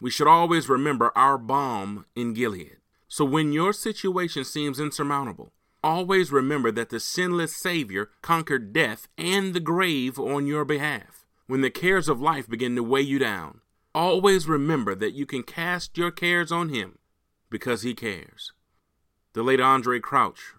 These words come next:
wrote a gospel hit that shall forever be etched in our hearts. He wrote these words, "Always remember, always remember Jesus.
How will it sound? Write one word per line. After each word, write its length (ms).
wrote 180
a 40
gospel 460
hit 200
that 140
shall 120
forever 340
be 220
etched 300
in 100
our 140
hearts. 480
He 140
wrote 260
these 220
words, 480
"Always 680
remember, 540
always 880
remember 580
Jesus. 920